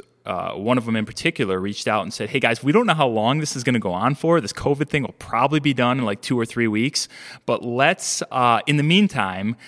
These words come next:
wonder if you all would be interested in gathering outside, uh, for some sort of church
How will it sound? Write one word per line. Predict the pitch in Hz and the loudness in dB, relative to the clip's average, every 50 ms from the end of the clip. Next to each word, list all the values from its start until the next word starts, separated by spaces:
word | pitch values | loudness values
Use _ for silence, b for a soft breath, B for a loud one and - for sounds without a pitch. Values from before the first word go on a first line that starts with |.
| B B B | B B B
wonder | - 127 143 165 180 170 | -4 -2 0 2 2 2
if | 147 - - | 0 0 -2
you | 139 139 | -2 2
all | 135 139 135 135 131 | 2 4 4 4 2
would | 127 117 | 0 -2
be | - 123 123 123 117 113 - _ - | -2 -2 0 -2 -2 -4 -8 _ -8
interested | - 135 - - 143 - - 131 117 | -6 -6 -4 -4 -6 -4 -6 -4 -2
in | 117 110 | -4 -4
gathering | 101 - 95 92 107 120 127 127 127 131 127 123 - _ - | -4 -4 -4 -4 -2 -2 -2 0 0 0 -2 -2 -4 _ -6
outside, | 104 110 107 - - - - 147 196 208 - - - - - - B B B B B B B B B B B - | -4 -4 -4 -4 -6 -6 -4 -4 -4 -4 -4 -6 -8 -12 -14 -20 B B B B B B B B B B B -6
uh, | - 117 110 107 101 101 | -2 0 0 2 0 0
for | 107 - - 120 117 | -2 -6 -6 -6 -6
some | - - - 123 117 113 110 | -6 -4 -4 -4 -4 -4 -6
sort | - - 127 113 101 | -6 -4 -4 -4 -4
of | - - | -6 -8
church | - - - - 110 113 117 113 - - - - - | -8 -8 -6 -6 -6 -6 -6 -6 -6 -6 -6 -6 -8